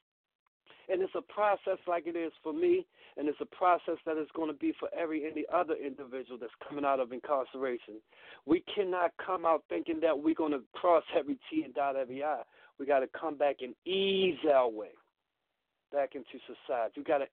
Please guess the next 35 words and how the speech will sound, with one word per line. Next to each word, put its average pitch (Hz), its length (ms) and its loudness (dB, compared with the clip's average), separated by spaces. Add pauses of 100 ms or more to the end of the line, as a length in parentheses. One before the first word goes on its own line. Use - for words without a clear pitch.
ease 190 480 2 (100)
our 135 140 4
way, 113 260 -4
and 143 100 -4
we 165 120 4
have 180 160 -2
to 160 80 -2 (140)
take 175 180 2
the - 80 -4 (200)
steps - 280 4 (1000)
that 156 120 2
are 147 140 6
necessary 147 680 0
and 131 100 -8
connect 160 360 -4
with 151 140 -8
the 135 80 -6
right 151 340 2
group 160 280 0
of 123 120 -10
people, 160 280 -2
because 135 260 -4 (100)
everybody 165 600 2
that's - 260 0
patting 151 240 0
us 131 120 -8
on 139 120 -2
the 127 80 -4
back 147 340 0 (380)
doesn't 143 340 2
mean 147 200 0
they 131 100 -6
have 127 240 -2
our 117 160 0
best 113 260 -4